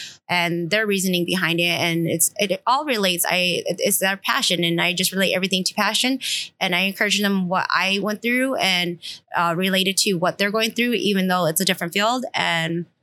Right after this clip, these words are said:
for myself, it's not just find that next Jamie Tran. It's just finding that person to just encourage, to tell you the truth. Find that person to help somebody else. Um,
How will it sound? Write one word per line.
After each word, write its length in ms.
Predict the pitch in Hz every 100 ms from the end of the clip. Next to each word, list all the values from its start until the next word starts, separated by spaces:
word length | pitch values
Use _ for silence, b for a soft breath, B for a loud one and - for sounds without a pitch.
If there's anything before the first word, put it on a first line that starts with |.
| _ _ _
for 80 | 214
myself, 440 | 208 196 214 240 226
it's 220 | 196 196
not 260 | 190 190
just 720 | 185 190 190 185 - - - -
find 220 | 214 220
that 100 | 196
next 200 | 220 -
Jamie 200 | 233 240
Tran. 220 | - 240
It's 220 | 190 -
just 200 | - 208
finding 300 | - 190 202
that 220 | 196 - -
person 440 | 196 - 208 214 B B B
to 200 | - -
just 220 | 208 202 185
encourage, 420 | - 160 143 -
to 60 |
tell 140 | - 170
you 40 |
the 60 | 160
truth. 240 | 180 175
Find 180 | 196 196
that 140 | 151
person 280 | 196 196 196 190
to 360 | 196 180 175 175 B B
help 140 | - -
somebody 260 | 233 190
else. 360 | 185 202 208 208 -
Um, 560 | 185 175 175 175 175